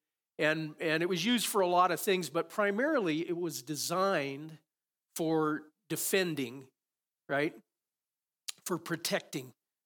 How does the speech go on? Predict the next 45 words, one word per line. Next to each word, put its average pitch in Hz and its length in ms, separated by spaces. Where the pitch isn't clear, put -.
the 156 60
sheep. - 380
Now, 151 300
they 175 100
used 185 300
it 202 100
for 185 120
other 139 160
things. 127 220
They 156 60
would 151 120
count 151 240
with 160 140
it, 180 120
you 160 60
know, 127 120
count 151 160
sheep. 185 260
They 151 100
would 156 140
prod 170 280
sheep 170 180
with 135 160
it. - 80
But 170 140
it 202 120
was 156 200
designed 151 800
to 165 80
protect. - 600
So 180 120
the 156 120
rod 185 300
from 160 200
here 185 140
on 165 160
out, 160 180
I'm 156 100
gonna 151 140
refer 151 380
to 156 220
it 139 120
in 156 200
its 143 200
intended 151 720